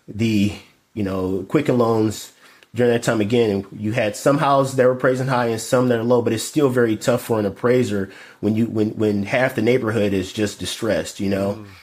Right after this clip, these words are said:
Speaker 1: So it's kinda, I would say it's, it's like the baby Detroit. It's, you know,
Speaker 2: Yeah.
Speaker 1: that's what, if, if you're from the outside, you're right.
Speaker 2: That makes a, that's a great point there. So you've got a property that you bought at a low price because it's distressed,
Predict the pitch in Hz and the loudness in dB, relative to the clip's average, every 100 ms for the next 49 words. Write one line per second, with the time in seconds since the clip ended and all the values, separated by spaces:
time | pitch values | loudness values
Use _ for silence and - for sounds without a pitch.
0 | - - _ _ _ _ _ - 127 117 | -20 -20 _ _ _ _ _ -2 2 4
1 | 160 - 269 180 190 202 196 143 127 - | 2 2 2 4 4 2 2 2 2 -2
2 | - 147 131 127 123 107 101 127 95 - | -2 0 0 0 0 0 0 2 0 -2
3 | - 117 117 143 101 92 95 107 107 - | -12 -14 -6 -2 -2 0 0 0 -6 -10
4 | - - 104 - 110 127 120 120 110 110 | -14 -10 -10 -6 -4 -2 0 2 4 2
5 | 104 107 104 101 95 80 - _ - 139 | 2 0 -2 -2 -4 -6 -12 _ -4 -2
6 | 185 208 147 107 - 135 160 135 98 117 | 0 0 0 -2 -2 0 0 -2 -2 -2
7 | 107 - 113 - 80 - - 117 95 - | -2 -8 -8 -8 -8 -8 -4 -2 -4 -8
8 | - - - - 151 175 170 165 - 131 | -20 -20 -16 -2 0 2 2 2 0 0
9 | 113 113 110 110 104 104 98 101 98 104 | 0 -2 -2 0 2 0 -2 -6 -8 2
10 | 110 110 - 98 101 101 90 143 135 - | 2 2 2 0 0 -2 0 0 0 -2
11 | 90 98 87 98 - 80 - 113 123 113 | -6 -6 -6 -12 -10 -10 -4 2 2 0
12 | - | -8